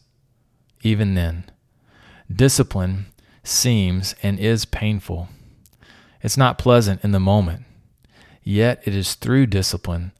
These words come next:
that God himself produces the peaceful fruit of righteousness when we are trained by it or when we submit to it. Therefore, God's process of discipline is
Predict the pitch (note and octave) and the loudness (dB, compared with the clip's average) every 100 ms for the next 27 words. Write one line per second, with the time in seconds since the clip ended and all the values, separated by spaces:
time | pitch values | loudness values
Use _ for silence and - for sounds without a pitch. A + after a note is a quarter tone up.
0 | _ - - G2 G2 A2 A2+ G#2 G2+ - | _ -12 -10 -4 0 2 0 0 -2 -2
1 | G#2+ F#2 F2 - - F#2 G2+ A#2+ - G2+ | 0 0 -2 -8 -8 -4 0 0 0 -2
2 | G#2 - A#2 B2 - A#2+ - A2+ G#2+ F#2+ | -2 0 0 -2 -2 -6 -2 -2 0 0
3 | F2 F2+ - E2+ E2+ E2+ - - _ _ | -2 -2 -4 -6 -6 -6 -8 -12 _ _
4 | _ - _ A2+ A#2 A#2 A2 G2 - G#2 | _ -20 _ 0 4 6 4 4 0 0
5 | G#2 F2+ E2+ E2+ F2 F#2 F#2 G#2 G#2 G2 | 0 -2 -2 -2 -4 -2 0 0 0 0
6 | - F#2 F#2+ G2+ F#2 - _ _ _ _ | -2 -2 0 0 -2 -10 _ _ _ _
7 | - F2 F2 - - _ _ _ _ _ | -6 -4 -4 -8 -18 _ _ _ _ _
8 | - _ _ _ - A#2 A#2+ A#2+ G#2+ G2+ | -20 _ _ _ 0 4 4 4 2 4
9 | A2 A2+ - - A#2+ A#2+ - B2 A#2+ G2 | 2 0 -4 0 2 2 0 0 0 -4
10 | F#2+ G#2+ - - F#2 F2 F2+ - - F2+ | -2 -2 -2 -6 -6 -6 -10 -12 -8 -8